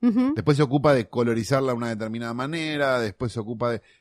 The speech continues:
Speaker 2: montones de cosas que tienen que ver con, digamos, narrativamente con la película.
Speaker 1: Bueno, igual
Speaker 2: Un buen director de fotografía es un director de fotografía que no se nota también.
Speaker 1: Claro. Y, eh, sí, me, me, claro que no, porque a veces, eh, es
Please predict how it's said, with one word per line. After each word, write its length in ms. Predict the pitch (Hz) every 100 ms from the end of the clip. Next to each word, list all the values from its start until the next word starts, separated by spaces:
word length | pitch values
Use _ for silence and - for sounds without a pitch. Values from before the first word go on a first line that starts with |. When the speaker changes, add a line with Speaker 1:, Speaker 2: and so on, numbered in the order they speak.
| _
Speaker 2:
montones 400 | 107 113 135 127
de 80 | 131
cosas 260 | 143 151
que 60 | 139
tienen 240 | 123 139
que 80 | 127
ver 180 | 135 143
con, 340 | 135 123 113
digamos, 280 | 78 110 107
narrativamente 920 | 107 107 113 104 139 135 127 123 127 123
con 120 | 107
la 80 | 98
película. 560 | 113 117 95 90 - _
Speaker 1:
Bueno, 320 | 226 247 240
igual 320 | 247 262 302
Speaker 2:
Un 100 | 135
buen 140 | 147 190
director 300 | 180 143 160
de 40 |
fotografía 360 | 147 143 135 170
es 60 |
un 80 | 151
director 260 | 127 113 131
de 40 |
fotografía 320 | 120 110 107
que 80 | 120
no 80 | 104
se 120 | 95
nota 420 | 110 104 80 67 _
también. 300 | - 92 80
Speaker 1:
Claro. 380 | - 196 165 165 _ _ _
Y, 160 | - 220
eh, 460 | 202 185 185 170 151
sí, 160 | - 208
me, 220 | 196 190
me, 180 | 185 170 190
claro 260 | - 190 175
que 120 | 180
no, 680 | 196 214 202 190 175 156 - - 180
porque 180 | 196 202
a 60 |
veces, 340 | 226 240 254 -
eh, 420 | - 190 180 -
es 140 | -